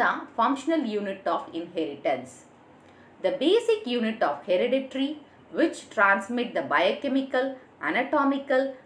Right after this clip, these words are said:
and behavioral traits from parents to offspring. So, நம்ம எல்லாருக்குமே தெரியும், ஜீன் தான் structure and functional unit of hereditary.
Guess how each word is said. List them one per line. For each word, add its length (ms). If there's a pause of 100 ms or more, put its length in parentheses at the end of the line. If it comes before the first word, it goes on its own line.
(160)
and 100 (140)
behavioral 640 (600)
traits 400 (340)
from 160 (160)
parents 480
to 80 (220)
offspring. 440 (540)
So, 100 (120)
நம்ம 140
எல்லாருக்குமே 580 (120)
தெரியும், 380
ஜீன் 300
தான் 180
structure 380
and 160
functional 340 (120)
unit 240
of 140 (440)
hereditary. 600